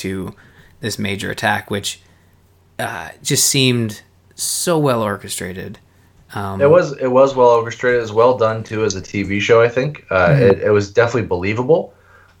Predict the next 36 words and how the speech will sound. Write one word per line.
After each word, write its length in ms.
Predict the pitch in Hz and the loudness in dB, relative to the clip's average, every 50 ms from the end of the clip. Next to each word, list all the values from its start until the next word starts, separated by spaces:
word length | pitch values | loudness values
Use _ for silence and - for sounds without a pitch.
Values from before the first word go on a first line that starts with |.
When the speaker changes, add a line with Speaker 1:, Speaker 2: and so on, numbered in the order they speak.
| - | -4
Speaker 2:
Um, 640 | 101 98 95 92 90 85 82 82 82 82 85 95 101 - - | 0 2 2 4 2 2 2 0 -2 -4 -8 -10 -14 -10 -6
it 60 | - | -4
was 100 | 104 101 | -2 0
definitely 260 | 101 113 107 110 104 | 2 2 2 2 2
a 40 | 98 98 | 4 6
lot 160 | 101 104 98 | 6 6 4
of 80 | 95 | 4
fun 180 | - 107 101 101 | 2 0 0 2
to 80 | 98 90 | 0 0
watch. 600 | 87 90 92 98 110 113 - - - - - - _ - | 2 4 4 4 2 0 -4 -10 -14 -14 -16 -18 _ -8
Um, 640 | 98 101 101 98 92 90 87 85 82 82 80 90 92 - _ _ _ _ _ _ _ _ _ _ _ - - - _ _ _ _ _ _ _ _ _ _ _ _ - - - - | -4 -2 0 0 0 0 0 -2 -2 -6 -10 -12 -14 -16 _ _ _ _ _ _ _ _ _ _ _ -20 -20 -20 _ _ _ _ _ _ _ _ _ _ _ _ -20 -20 -20 -18
<sighs> 40 | 98 123 - - - - - - - - - - _ _ _ _ _ _ _ _ _ _ _ _ _ _ _ _ _ - - - - _ _ _ _ _ _ _ _ _ _ _ | -16 -14 -12 -12 -12 -12 -14 -18 -20 -20 -20 -20 _ _ _ _ _ _ _ _ _ _ _ _ _ _ _ _ _ -20 -20 -20 -20 _ _ _ _ _ _ _ _ _ _ _
what 160 | - 123 156 | 2 2 4
do 60 | 202 | 4
you, 220 | 226 214 185 - - _ _ _ _ - - _ _ _ _ _ _ _ _ - | 2 -2 -4 -8 -10 _ _ _ _ -20 -20 _ _ _ _ _ _ _ _ -16
so 220 | - - - 165 139 | -4 0 2 2 2
a 40 | 123 | 2
couple 240 | - 202 202 220 | 2 0 0 0
things, 320 | - - 104 90 87 - - | 2 0 0 -2 -2 -6 -6
too. 320 | - 110 98 90 87 - - | -4 -2 -2 -2 -4 -2 -2
Uh, 280 | 98 101 95 90 87 | 0 2 2 2 2
so 200 | 90 - 127 117 110 | 2 2 2 2 2
the 80 | 104 | 2
Polaroid 520 | 101 - 139 135 135 127 127 123 113 - - | 0 2 4 4 6 6 6 4 4 0 -4
picture, 360 | 113 104 - - 92 82 85 | -6 -6 -6 -6 -6 -6 -4
what 80 | 92 | -4
do 60 | 98 107 | -6 -2
you 60 | 107 | -2
think 160 | 120 110 104 | 0 0 2
of 60 | 95 87 | 2 2
that? 340 | 90 92 87 80 - - _ _ _ _ _ - _ _ _ _ _ _ _ _ _ _ _ _ _ _ - - _ _ _ _ _ _ _ _ _ _ _ _ _ _ _ - | 2 2 0 -2 -4 -10 _ _ _ _ _ -20 _ _ _ _ _ _ _ _ _ _ _ _ _ _ -20 -20 _ _ _ _ _ _ _ _ _ _ _ _ _ _ _ -2
When 140 | 113 104 | -2 0
Rick 180 | 101 107 104 - | 0 0 0 0
took 160 | - 113 - | -4 -6 -6
the 60 | - | -6
picture. 560 | - - 113 107 - - 120 117 117 - - | -4 -2 0 0 2 2 2 2 0 -2 -10